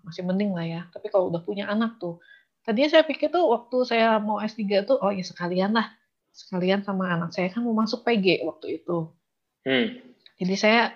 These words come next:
Speaker 1: eh, tadinya gitu ya, di, eh, mimpi saya, oh saya sekolah, dia sekolah,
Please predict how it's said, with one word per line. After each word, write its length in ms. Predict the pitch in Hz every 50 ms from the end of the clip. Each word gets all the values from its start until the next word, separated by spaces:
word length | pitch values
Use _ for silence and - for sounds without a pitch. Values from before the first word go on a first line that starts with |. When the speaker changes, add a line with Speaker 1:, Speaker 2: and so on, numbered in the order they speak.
| -
Speaker 1:
eh, 380 | _ - 202 196 196 185 185 190 185
tadinya 480 | 202 190 190 220 226 240 233 214 196 214 226
gitu 200 | 208 208 214 185
ya, 280 | 180 175 170 185 196 - - - - - _ _ _ _
di, 600 | - 185 180 175 180 180 175 170 175 180 180 185 -
eh, 420 | 196 190 180 185 180 170 170 170 175 175 -
mimpi 280 | - 190 190 202 202 214
saya, 440 | - 208 180 180 180 185 202 226
oh 320 | 208 208 196 196 208 214 208 - - - _
saya 200 | - - 196 180
sekolah, 800 | 180 - - - 165 170 175 175 185 196 226 254 285 302 285 - 202
dia 200 | 190 185 180 180
sekolah, 760 | 180 - 190 - 190 180 175 180 180 190 214 247 277 311